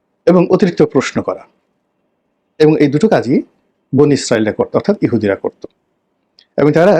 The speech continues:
সেই ফেতনাটা কীভাবে তৈরি করত, এই জন্য আল্লাহ রাব্বুল আলামিন পবিত্র কালামে পাকে দুটো খুব গুরুত্বপূর্ণ ঘটনা বর্ণনা করেছেন। একটা হলো যে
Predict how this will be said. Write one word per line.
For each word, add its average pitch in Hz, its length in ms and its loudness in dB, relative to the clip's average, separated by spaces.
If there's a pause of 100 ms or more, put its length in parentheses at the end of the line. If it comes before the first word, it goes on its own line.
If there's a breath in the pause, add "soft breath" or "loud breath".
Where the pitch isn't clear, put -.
সেই 165 160 -2
ফেতনাটা 156 360 0
কীভাবে 156 320 0
তৈরি 113 200 0
করত, 98 220 -8 (480)
এই 151 80 0
জন্য 139 180 2 (120)
আল্লাহ 131 200 0
রাব্বুল 123 200 0
আলামিন 113 260 0
পবিত্র 123 340 0
কালামে 113 300 -2
পাকে 131 200 -2
দুটো 151 320 0
খুব 135 160 -4
গুরুত্বপূর্ণ 147 460 -2 (600)
ঘটনা 113 400 0 (320)
বর্ণনা 101 320 -2
করেছেন। - 360 -10 (1000)
একটা - 200 -2
হলো 202 220 4
যে 131 140 -2